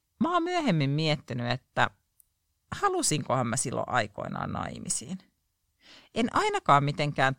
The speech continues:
tulenpalavasti. Ja nykyisen polyamorisen vakaumukseni valossa mä ajattelen, että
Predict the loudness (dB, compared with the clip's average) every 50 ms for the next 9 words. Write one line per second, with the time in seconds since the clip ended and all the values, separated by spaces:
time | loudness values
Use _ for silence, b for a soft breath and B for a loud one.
0 | _ _ -4 -2 -2 -4 -4 -6 -6 -4 -4 -2 -2 -2 -2 -2 -2 -4 -4 -4
1 | -4 -6 -6 _ _ _ _ _ _ _ _ _ _ _ _ _ _ _ 0 2
2 | 2 2 2 0 0 0 0 2 0 0 -2 2 4 6 6 6 6 6 6 4
3 | 4 2 0 0 -2 2 4 6 6 6 6 4 4 4 0 -2 -2 -2 -2 0
4 | 4 4 4 4 4 2 2 2 2 2 4 4 4 2 2 -2 -4 -4 -4 -2
5 | -2 -4 -6 -6 -6 _ -4 -4 -4